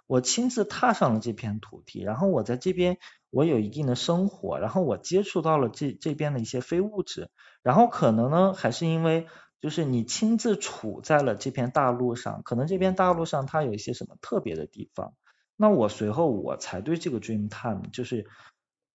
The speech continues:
就是有，有一些，那个，那个甚至可以说是突然之间的一种，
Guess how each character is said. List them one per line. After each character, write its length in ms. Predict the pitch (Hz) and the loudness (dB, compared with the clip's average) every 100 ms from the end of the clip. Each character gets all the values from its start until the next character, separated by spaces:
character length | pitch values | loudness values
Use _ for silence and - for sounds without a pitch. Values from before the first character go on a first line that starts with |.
| _ - | _ -4
就 140 | 202 | -2
是 180 | 196 185 | 0 -2
有， 380 | 143 139 107 101 | 4 4 4 2
有 300 | 135 123 135 | 2 2 2
一 120 | 240 | 0
些， 680 | 240 - 196 185 185 185 190 _ _ _ _ _ _ _ - | -2 0 6 6 6 4 0 _ _ _ _ _ _ _ -10
那 160 | - 220 | 2 2
个， 240 | 185 120 - | 4 0 2
那 120 | 220 | 0
个 80 | 208 | 0
甚 220 | - 247 | 0 0
至 120 | 233 | 0
可 160 | 240 185 | -2 -2
以 140 | 190 127 | -2 -2
说 240 | - 175 | -4 -4
是 160 | 175 143 | -2 -6
突 420 | - - 226 226 | -6 -10 -2 2
然 300 | 135 104 127 | 2 2 -4
之 160 | - | -8
间 220 | 165 180 165 | -4 -2 0
的 100 | 147 | -2
一 100 | 147 | -4
种， 300 | 101 101 | -4 -4